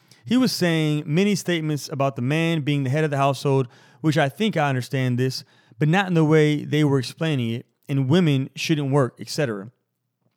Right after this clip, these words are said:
I was just wondering if you could talk about feminism and what the church teaches exactly. I do want to clarify, I understand feminism today is not all good, with all the shouting out about abortion. I'm asking more about Catholic feminism.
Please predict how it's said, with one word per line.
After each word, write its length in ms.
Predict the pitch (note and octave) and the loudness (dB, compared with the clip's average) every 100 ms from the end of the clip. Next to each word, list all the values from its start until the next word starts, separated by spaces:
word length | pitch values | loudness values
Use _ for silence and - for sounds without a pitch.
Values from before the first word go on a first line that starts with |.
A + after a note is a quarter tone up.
| - | -6
I 100 | - | 2
was 100 | F#3 | 4
just 140 | F#3 C3+ | 4 2
wondering 300 | F#3 G#3 F3+ | 0 0 0
if 100 | D3 | -2
you 80 | D3 | -6
could 120 | C3 | -4
talk 220 | F3+ F#3 | -4 -2
about 320 | C#3 B2+ - | 0 0 0
feminism 560 | F#3 F#3+ F#3 D3+ F3+ D#3+ | 0 2 2 2 2 2
and 100 | C3+ | 0
what 120 | C3 | 0
the 80 | B2+ | -4
church 380 | - D#3+ C3+ - | -2 -2 -2 -8
teaches 420 | F3+ E3 E3+ C3+ | -8 -4 -2 -2
exactly. 640 | A#2 G#2+ C#3 C#3 A2 G#2 - - - - | -6 -2 -2 -2 -6 -8 -12 -20 -18 -4
I 100 | D3 | -2
do 180 | C3+ A3+ | 2 2
want 140 | G3+ | 2
to 40 | |
clarify, 520 | - F3+ E3+ C3+ B2 B2 B2+ | 0 0 0 2 0 0 -4
I 80 | |
understand 560 | C#3 G#3+ F#3+ - D#3+ C3+ | -2 0 0 0 -2 -2
feminism 400 | E3 F3 D#3+ D3+ | 0 2 2 0
today 520 | C#3+ B2+ D3 D3 C#3+ - - _ | -2 0 2 2 -2 -8 -20 _
is 140 | D#3 C#3 | -4 0
not 240 | D3+ D#3 - | 2 0 0
all 240 | C#3 C#3 | 2 2
good, 360 | A#2+ B2+ A2+ - _ _ - | 2 0 0 -8 _ _ -6
with 120 | D#3+ | 2
all 140 | D#3 | 4
the 80 | C#3 | 4
shouting 400 | - D#3+ D3+ C#3+ | 2 2 2 2
out 100 | C#3 | 0
about 220 | B2+ B2+ | 0 0
abortion. 580 | B2 B2 B2 A#2+ G#2+ B2+ - _ _ _ | 0 0 -2 -4 -8 -10 -14 _ _ _
I'm 220 | D3+ D3 D#3 | 0 0 2
asking 400 | F#3+ G3+ G#3 E3+ | 0 0 0 2
more 140 | E3 | 4
about 460 | D3 C#3+ D3 - - | 4 2 2 -4 -14
Catholic 520 | B2 E3 D#3+ C3+ C#3 | -6 -4 -4 -6 -8
feminism. 600 | - C3 B2 A#2 A#2+ A#2+ | -4 -2 -2 -4 -10 -16